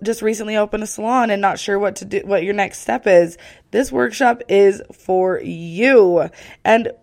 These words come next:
what, me and Maddie, we, you guys know, we went to so many trainings last year. We spent thousands of dollars. We took so much time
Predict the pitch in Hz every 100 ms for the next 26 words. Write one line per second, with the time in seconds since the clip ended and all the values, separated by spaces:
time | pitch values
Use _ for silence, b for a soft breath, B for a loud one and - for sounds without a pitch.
0 | _ _ _ _ _ - 240 277 - 117
1 | 247 311 339 233 208 226 226 226 - -
2 | - 220 247 226 170 101 170 226 247 254
3 | 240 - 214 214 214 202 185 180 143 120
4 | - - - - - B B _ 226 226
5 | 220 208 - 208 202 202 190 196 190 156
6 | 156 180 208 - 214 - - - - 214
7 | 226 220 - 214 196 190